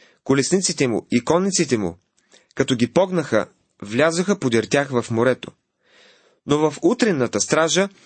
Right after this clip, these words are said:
Господ погледна от огнения и облачния стълб на египетската войска и смути войската на египтяните. Той извади колелата от колесниците им, та те се теглиха мъчно, така щото египтяните рекоха:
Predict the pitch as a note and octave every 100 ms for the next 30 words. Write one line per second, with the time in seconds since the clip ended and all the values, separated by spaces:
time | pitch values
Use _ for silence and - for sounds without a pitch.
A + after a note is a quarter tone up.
0 | _ _ _ - D#3+ F#3 G3 - B2 B2+
1 | E3 D#3+ D#3 - A2+ - C3+ E3 D#3 D3+
2 | C#3 A#2 - A2+ A2+ C3 D#3+ D#3 C3+ C3
3 | A2+ - D#3+ E3 A2+ G2 G#2+ C3 - C3
4 | B2 A2 A#2 A2+ F3 F3+ - _ _ _
5 | _ _ - C#3 C3+ B2+ G3+ F3 A#2+ -
6 | C#3 C3+ B2 A#2 B2+ - F#2 E2 A1+ -
7 | _ _ _ _ _ _ _ - C#3 B2
8 | E3+ D#3+ D#3 D3 D3+ D#3+ C#3 B2 B2 A#2+
9 | F3+ F#3 E3+ D#3 D3+ D#3+ - _ _ _
10 | - A2 D3+ D3 B2 D3 C#3 B2+ B2+ D3
11 | - G#2+ E2 _ _ _ _ _ _ -
12 | E3 D#3+ E3+ D#3+ D#3+ - G#2 E3+ - D#3+
13 | D3 C#3 C3 B2+ G2+